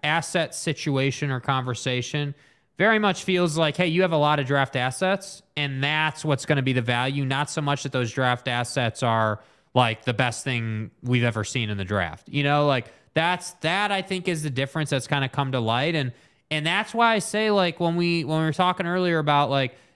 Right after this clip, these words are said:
dra-, uh, like, rebuilding paths, like,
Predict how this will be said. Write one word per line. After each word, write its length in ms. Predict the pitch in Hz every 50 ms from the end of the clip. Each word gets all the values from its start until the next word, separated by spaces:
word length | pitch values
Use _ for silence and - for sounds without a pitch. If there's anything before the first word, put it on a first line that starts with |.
| _ _
dra-, 340 | 117 117 123 147 147 151 156 -
uh, 600 | - 147 139 131 127 123 120 113 110 110 107 95 - -
like, 180 | 147 143 131 117
rebuilding 580 | 143 180 185 160 139 160 165 160 143 147 135 120
paths, 680 | - - - 143 135 120 92 - - - - - - -
like, 220 | 131 123 117 104